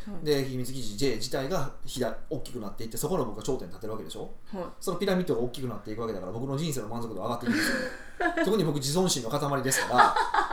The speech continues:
Speaker 2: それはね、
Speaker 1: うん。
Speaker 2: そ-、そこに自尊心を感じるんであれば、そこだけ固めていけば、
Speaker 1: うん。
Speaker 2: お-、一番早いんですよ。で、
Speaker 1: うん。
Speaker 2: 一番楽なんですよ。子会社作っていって、一人ずつ社長育てていって、やっぱしんどいんですよ。めんどくさいんですよ。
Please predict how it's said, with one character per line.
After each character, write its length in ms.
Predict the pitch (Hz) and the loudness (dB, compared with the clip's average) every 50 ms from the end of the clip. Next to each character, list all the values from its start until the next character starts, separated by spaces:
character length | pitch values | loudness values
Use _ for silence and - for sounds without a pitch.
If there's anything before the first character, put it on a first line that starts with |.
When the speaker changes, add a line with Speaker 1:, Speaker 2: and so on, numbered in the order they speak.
| 311 311 - - - - - | -2 -2 -2 -4 -6 -8 -6
Speaker 2:
そ 140 | - - 240 | 2 6 8
れ 80 | 226 220 | 10 10
は 340 | 202 190 185 175 - - - - - | 10 10 8 6 2 -2 -6 -2 0
ね、 320 | 185 175 - - - - - - - - - - - - - 415 403 - - - - | 2 2 2 0 -4 -8 -10 -10 -12 -12 -12 -10 -6 -4 -4 -4 -4 -6 -10 -10 -8
Speaker 1:
う 80 | - 196 | -6 -4
ん。 60 | 190 | -4
Speaker 2:
そ-、 180 | 185 165 - - - - - | -4 -4 -6 -8 -10 -8 -2
そ 140 | - 220 | 0 0
こ 100 | 226 254 | 2 4
に 80 | 240 190 | 2 2
自 120 | 156 147 156 | 2 2 0
尊 120 | 170 170 | 0 0
心 120 | 151 135 117 | 0 -2 -2
を 20 | |
感 180 | 120 139 139 139 | -2 -2 -2 -2
じ 120 | 139 139 | -2 -2
る 80 | 135 127 | -2 -2
ん 20 | |
で 60 | 120 | -2
あ 60 | 117 | -2
れ 100 | 135 170 | -2 0
ば、 100 | 180 170 | 0 2
そ 100 | - 160 | 2 2
こ 80 | - 147 | 2 2
だ 120 | 135 139 | 2 2
け 80 | 135 - | 0 0
固 180 | - 151 151 147 | -2 -2 0 0
め 80 | 139 | 0
て 80 | 135 135 | 0 0
い 60 | 123 | -2
け 80 | - 90 | -2 -4
ば、 180 | 85 - - - | -6 -8 -10 -10
Speaker 1:
う 60 | - | -8
ん。 60 | 147 - | -6 -4
Speaker 2:
お-、 40 | - | -2
一 140 | 190 - - | -2 0 2
番 100 | 208 196 | 2 2
早 160 | 180 214 214 | 4 4 2
い 80 | - 101 | 0 0
ん 60 | 101 | -4
で 60 | - | -6
す 80 | - - | -8 -8
よ。 80 | - - - - - | -8 -10 -12 -10 -8
で、 60 | 160 | -6
Speaker 1:
う 40 | 160 | -4
ん。 40 | 165 | -2
Speaker 2:
一 160 | 202 202 208 | -2 0 0
番 100 | 208 208 | 2 2
楽 160 | 233 262 262 | 2 2 0
な 100 | 202 113 | -2 -4
ん 80 | - - | -6 -6
で 60 | - | -8
す 80 | - - | -8 -8
よ。 100 | - - - - - - - - - | -8 -6 -6 -4 -6 -6 -6 -8 -4
子 120 | - 143 | 0 2
会 140 | 143 156 160 | 2 2 2
社 100 | 208 202 | 2 0
作 140 | 202 - 123 | -2 -2 -4
っ 40 | 120 | -2
て 100 | 107 139 | -2 -4
い 40 | 139 | -4
っ 20 | |
て、 60 | - 120 | -4 -2
一 60 | 113 | -2
人 140 | 120 135 156 | 0 0 0
ず 100 | 156 139 | 0 -2
つ 40 | |
社 80 | - 151 | -2 0
長 100 | 147 151 | 0 0
育 260 | 139 139 147 143 139 | 2 2 2 2 2
て 40 | 139 | 0
て 40 | 139 | -2
い 20 | 135 | -2
っ 20 | 139 | -4
て、 80 | - 98 | -6 -6
や 20 | |
っ 20 | - | -2
ぱ 40 | - | 0
し 180 | - - 151 | 0 2 2
ん 60 | 165 196 | 0 0
ど 80 | 330 | 0
い 40 | 415 | 0
ん 40 | - | 0
で 60 | 131 | -2
す 60 | 104 | -2
よ。 60 | - | -4
め 100 | - - | -6 -4
ん 40 | - | -4
ど 60 | 370 | -4
く 80 | 359 - | -4 -4
さ 100 | - - | -4 -6
い 40 | - | -6
ん 20 | |
で 80 | - - | -8 -8
す 80 | - | -10
よ。 80 | - - | -10 -10